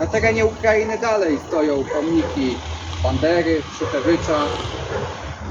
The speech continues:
Dalej są pro-, dalej są organizowane uroczystości i marsze upamiętniające O U N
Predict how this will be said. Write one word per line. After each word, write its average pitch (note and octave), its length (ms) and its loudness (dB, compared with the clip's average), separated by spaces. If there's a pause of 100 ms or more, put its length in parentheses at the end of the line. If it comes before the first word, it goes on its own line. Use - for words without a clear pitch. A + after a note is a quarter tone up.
(420)
Dalej G3+ 440 4
są F#3 100 -2
pro-, E3 280 -2 (240)
dalej F#3+ 260 2
są F3 140 -2
organizowane E3 580 0
uroczystości E3+ 800 0 (140)
i F3 40 0
marsze E3+ 560 0 (480)
upamiętniające E3+ 760 2
O F4+ 120 2
U E4+ 140 2
N E4+ 120 2